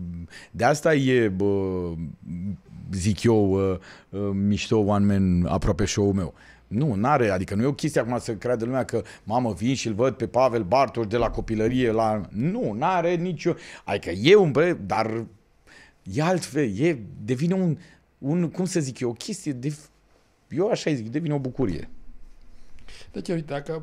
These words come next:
Speaker 2: am așa câteva întrebări
Speaker 1: Da.
Speaker 2: scurte, apropo așa de partea ta de
Speaker 1: Da.
Speaker 2: actorie. Actorul sau actrița lângă care, român, din
Speaker 1: Da.
Speaker 2: România, lângă care n-ai apucat încă să joci și lângă care ți-ai dorit foarte tare să,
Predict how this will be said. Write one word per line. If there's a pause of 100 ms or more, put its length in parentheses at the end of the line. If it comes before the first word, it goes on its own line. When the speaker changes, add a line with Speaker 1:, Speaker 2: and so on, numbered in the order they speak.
Speaker 2:
am
așa
câteva
întrebări
Speaker 1:
Da.
Speaker 2:
scurte,
apropo
așa
de (500)
partea
ta
de
Speaker 1:
Da.
Speaker 2:
actorie. (760)
Actorul
sau
actrița
lângă
care, (480)
român, (100)
din
Speaker 1:
Da.
Speaker 2:
România, (420)
lângă
care
n-ai
apucat
încă
să
joci
și
lângă
care
ți-ai
dorit
foarte
tare
să,